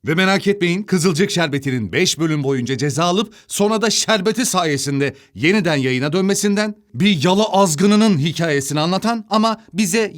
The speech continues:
yalı çapkını diye yutturulan rüsva dizinin sahnelerinden de bahsedeceğim. Ama önce bir sakin başlayalım. Hazır mıyız? Ha, bu arada öncelikle bu videoda bahsedeceğim sahneleri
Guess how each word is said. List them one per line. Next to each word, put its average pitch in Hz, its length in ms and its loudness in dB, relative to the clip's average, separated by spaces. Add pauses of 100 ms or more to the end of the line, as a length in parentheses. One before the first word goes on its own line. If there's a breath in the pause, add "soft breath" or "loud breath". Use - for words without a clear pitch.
yalı 214 280 0
çapkını 208 540 0
diye 143 160 0
yutturulan 165 600 0 (100)
rüsva 190 560 2
dizinin 147 340 0
sahnelerinden 175 880 0
de 147 100 -2
bahsedeceğim. 107 560 -8 (220)
Ama 269 200 2
önce 269 200 2
bir 277 180 0 (480)
sakin 262 580 0
başlayalım. 170 580 -2 (320)
Hazır 254 260 0
mıyız? 180 360 -2 (380)
Ha, 165 160 -4
bu 196 100 2
arada 156 200 -4
öncelikle 175 540 -4 (240 soft breath)
bu 185 140 -2
videoda 147 340 -4
bahsedeceğim 110 560 -6
sahneleri 196 680 -2